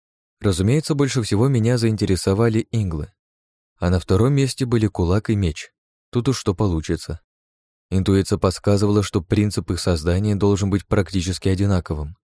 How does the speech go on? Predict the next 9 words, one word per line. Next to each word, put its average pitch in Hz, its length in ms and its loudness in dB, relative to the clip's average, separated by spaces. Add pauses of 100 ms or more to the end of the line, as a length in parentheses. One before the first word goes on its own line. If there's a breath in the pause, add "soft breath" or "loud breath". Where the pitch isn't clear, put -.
(340)
По 90 120 0
сути, 147 260 -2
это 131 120 0
придание 123 480 2
более 113 240 2
плотной 117 360 0
формы 110 340 0
электрической 104 680 0
молнии, 92 480 -4